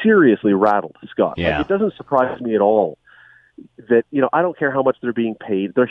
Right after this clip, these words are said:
Speaker 1: human beings. And you see a guy that you spend all your time with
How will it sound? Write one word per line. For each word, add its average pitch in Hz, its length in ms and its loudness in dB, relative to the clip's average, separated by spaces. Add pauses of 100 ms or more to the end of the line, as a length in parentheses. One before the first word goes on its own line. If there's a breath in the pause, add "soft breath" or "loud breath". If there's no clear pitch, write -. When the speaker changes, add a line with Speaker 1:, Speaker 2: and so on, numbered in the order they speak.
Speaker 1:
human 147 240 -4
beings. 101 380 0
And 117 160 -2
you 151 100 -10 (100)
see 185 100 4
a 131 80 4
guy 113 400 0
that 98 120 -12
you 104 140 -14
spend 117 260 -6
all 113 260 0
your 127 160 -6
time 107 400 -6
with 85 160 -10